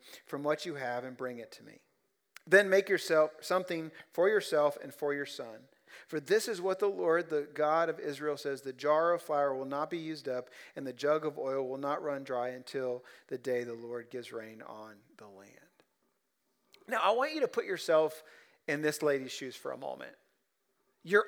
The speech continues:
on your deathbed. You're trying to take care of your son. This stranger comes into the picture, says, "I'd like a drink, and I'd like you to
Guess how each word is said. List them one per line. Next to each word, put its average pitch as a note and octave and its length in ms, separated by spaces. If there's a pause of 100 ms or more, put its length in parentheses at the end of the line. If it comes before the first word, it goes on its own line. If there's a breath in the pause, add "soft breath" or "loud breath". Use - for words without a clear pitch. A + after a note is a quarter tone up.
(100)
on B3 480
your G3+ 100
deathbed. C#3+ 800
You're D#3+ 100
trying A#3+ 400
to - 60
take G#3 180
care E3 240
of D#3+ 80
your D3+ 140
son. A#2 400
This D3+ 160
stranger A3 560
comes D#3+ 320
into C#3 160
the A#2+ 100
picture, - 420 (300 loud breath)
says, D3 240
"I'd G#3+ 240
like F#3+ 300
a D3 80
drink, C#3+ 520
and C#3+ 140
I'd D3 140
like E3+ 280
you D#3+ 120
to B2 160